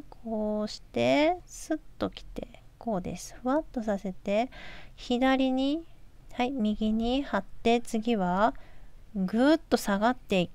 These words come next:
て、こちらはぎゅーっと貼って、短くって、横に引くような感じ。ここから、こ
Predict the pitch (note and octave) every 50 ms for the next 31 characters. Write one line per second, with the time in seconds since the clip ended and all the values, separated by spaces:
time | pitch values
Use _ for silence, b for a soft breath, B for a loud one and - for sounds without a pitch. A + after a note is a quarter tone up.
0 | - - - - - E3 E3 D#3+ E3 F3+ G3 G3 - G#3+ G3 - - G3 F#3+ F#3
1 | F3 E3 E3 D#3+ D3+ E3 E3 - E3+ E3+ F3+ F#3+ G#3 A3 A#3+ C4+ C4+ - - -
2 | G#3+ - - G#3 G3 - - - - G3+ F#3+ - G3 G#3+ G#3 - A3+ - G#3+ G3+
3 | - - - - - - - - - - E3+ D#3+ D#3+ D3+ D#3 F3+ F#3 F3+ - C#4+
4 | D4 D4+ D#4+ D4 - - - C4 C4 C4 A3+ G#3 F#3 - D#3 D#3 - - - -
5 | - B B B B B B B B - - - - - - G#3+ A3 C4 C4 D#4
6 | E4 - - - - - - - - G3+ E3+ D3 - -